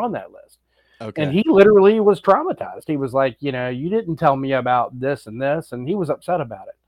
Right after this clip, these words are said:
Speaker 1: So on one hand, you're like, "Woohoo, I did a good job," because he was innocent. But at the second token, you're like, "This kinda stinks," because I didn't want him to have to experience it that way,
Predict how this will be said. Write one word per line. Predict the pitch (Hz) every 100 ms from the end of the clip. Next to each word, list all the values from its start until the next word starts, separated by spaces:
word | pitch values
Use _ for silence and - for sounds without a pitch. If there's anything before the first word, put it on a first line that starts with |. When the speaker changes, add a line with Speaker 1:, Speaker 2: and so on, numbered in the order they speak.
| _ _ _ _
Speaker 1:
So | 180 165
on | 147 165
one | 226
hand, | 202 160 139 143 135
you're | 139
like, | 131 120 -
"Woohoo, | 139 214 196 233 196 135
I |
did | 135 139
a | 131
good | 135
job," | 127 165 127 135 131
because | 123 127 123 120 _ _ _
he | 143
was | 113 117
innocent. | 170 143 131 127 139
But | 123
at | 120
the | 123
second | - 151 - 120 -
token, | 131 120 127 120
you're | 123
like, | 120 120 - _ _ _ _ _ _ _ _
"This | 127 151 147
kinda | - 135 120
stinks," | - 147 120
because | - - 120
I | 120
didn't | 123 127 131 127
want | 127 -
him | 143 117
to | 120
have | 123 -
to | 113
experience | 104 - 131 127 120 107
it | 104 127
that | 117 110
way, | 120 123 110 107